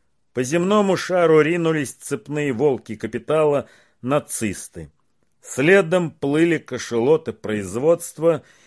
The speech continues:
и в союзе с волками рвали сочное мясо планеты, золотившееся на звёздном древе Вселенной. Железнодорожный состав с мылом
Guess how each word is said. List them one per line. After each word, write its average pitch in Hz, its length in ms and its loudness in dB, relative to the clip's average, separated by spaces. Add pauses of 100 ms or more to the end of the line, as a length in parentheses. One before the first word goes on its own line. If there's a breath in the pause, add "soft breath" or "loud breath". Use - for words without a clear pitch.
(140 soft breath)
и 139 80 -6
в 131 60 -8
союзе 180 500 2
с - 120 -10
волками 170 760 2
рвали 147 640 4
сочное 113 600 -4
мясо 113 320 -2
планеты, 147 680 -2 (220 loud breath)
золотившееся 139 1120 -2
на 117 180 -2
звёздном 123 760 -2
древе 117 460 0
Вселенной. 78 920 -8 (880)
Железнодорожный 143 1040 0
состав 120 560 -4
с - 120 -14
мылом 113 500 -2